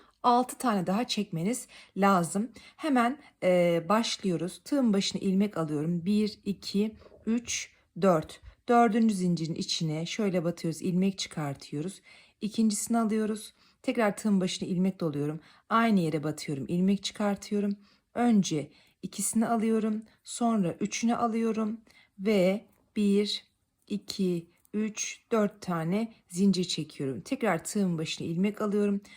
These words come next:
Şu ilk zincirin içine batıyorum. İlmek çıkartıyorum. Önce ikisini,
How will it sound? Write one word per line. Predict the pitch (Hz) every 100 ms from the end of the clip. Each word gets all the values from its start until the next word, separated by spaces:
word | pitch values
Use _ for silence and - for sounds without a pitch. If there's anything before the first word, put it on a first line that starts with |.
| -
Şu | - -
ilk | 269 277
zincirin | - 180 170 165
içine | 160 - - 143
batıyorum. | 175 175 185 156 131 -
İlmek | 175 190 214 214
çıkartıyorum. | - 220 208 208 - 208 202 202 - - _
Önce | - 190 170 135
ikisini, | 170 - 196 - 208 202 196 196